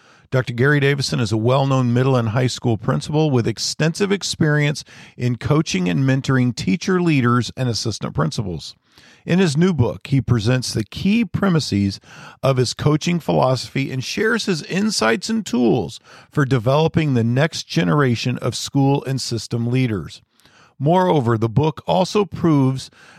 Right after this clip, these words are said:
that leadership is not just about position or authority,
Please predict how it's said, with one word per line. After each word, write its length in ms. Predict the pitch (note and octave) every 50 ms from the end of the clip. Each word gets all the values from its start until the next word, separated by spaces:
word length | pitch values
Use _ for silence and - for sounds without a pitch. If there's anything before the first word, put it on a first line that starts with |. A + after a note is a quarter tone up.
| _ -
that 240 | G#2+ B2 C3+ - D3
leadership 640 | D3 D3 E3+ F3 G#3+ A3+ G3 - - A#3 A3+ - -
is 200 | - D3 B2 A2
not 380 | A#2+ B2+ C3 C3+ D#3 - - -
just 540 | B2+ G#2 G#2+ C3+ C#3 C#3+ D3 C#3+ - - - -
about 500 | - A#2+ A#2 G#2 A#2 A2+ A#2 A#2 A#2+ - _ _
position 600 | - - B2 G2+ G2 C#3 - - - G#3+ G3+ G3 - -
or 160 | - C#3+ C#3+ C#3+
authority, 720 | C#3 _ _ - D3+ C#3 C3 A#2 A2 G2+ F2+ D#2+ D#2 -